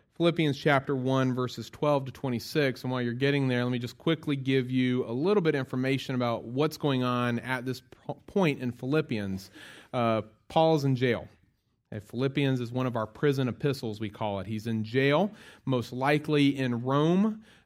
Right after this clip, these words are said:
Uh, could be Caesarea, or excuse me, could be, uh, Ephesus. It could be somewhere else, but most likely in Rome. And this time it's pretty serious. Um, it's not one of the times where he's just, you know, taken into custody or in prison for a short period of time,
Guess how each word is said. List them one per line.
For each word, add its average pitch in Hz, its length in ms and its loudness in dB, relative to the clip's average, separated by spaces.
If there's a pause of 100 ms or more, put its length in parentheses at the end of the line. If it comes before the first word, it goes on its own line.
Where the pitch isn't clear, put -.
Uh, 113 440 0
could 151 180 0
be 139 400 4
Caesarea, 147 720 0
or 117 140 0
excuse 131 200 -6
me, 123 120 -2
could 127 100 -4
be, 113 160 0
uh, 107 260 -4
Ephesus. 139 560 -2
It 117 40 -10
could 131 160 -4
be 123 80 -4
somewhere 113 260 -2
else, 113 140 -2
but 123 100 -8
most 185 260 2
likely 156 440 0
in 123 160 -2
Rome. 131 500 0 (400)
And 135 160 0
this 185 200 2
time 170 300 0
it's 123 120 -8
pretty 147 240 -4
serious. 123 680 -2 (240)
Um, 117 440 -6
it's 117 120 -16
not 151 280 0
one 143 160 -2
of 139 80 -2
the 131 40 -2
times 131 380 -2
where 127 80 -4
he's 123 220 -4
just, - 320 -8
you 131 120 -6
know, 104 60 -6
taken 127 300 -4
into 113 180 -4
custody 123 580 -2
or 113 120 -2
in 107 80 -4
prison 127 320 -4
for 117 160 -6
a 104 40 -4
short 120 280 -4
period 120 280 -4
of 110 80 -10
time, 120 460 -4